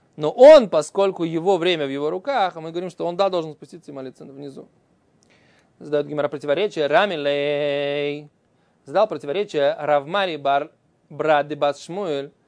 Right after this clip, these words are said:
Равмари сын дочери Шмуэля. Задал вопрос ле Рава, да.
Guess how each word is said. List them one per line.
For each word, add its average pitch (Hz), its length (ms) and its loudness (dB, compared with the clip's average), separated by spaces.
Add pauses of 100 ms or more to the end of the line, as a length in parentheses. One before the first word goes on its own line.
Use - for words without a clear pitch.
(280)
Равмари 202 460 0
сын 214 340 -6
дочери 208 380 -2
Шмуэля. 156 920 -2 (580)
Задал 151 440 2
вопрос 196 600 -2 (240)
ле 185 240 4
Рава, 180 680 2 (120)
да. 160 260 -12